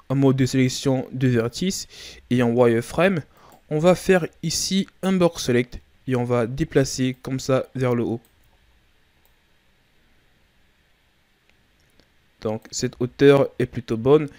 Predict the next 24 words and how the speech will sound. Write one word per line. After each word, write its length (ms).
et 160
on 140
va 260
ajouter 440
encore 500
des 400
edges 440
ici. 300
Ici. 200
On 80
va 140
smoother 640
le 140
tout. 340
Sur 200
la 80
vue 120
de 180
profil, 520
on 80
va 180
déplacer 500
le 140
tout. 260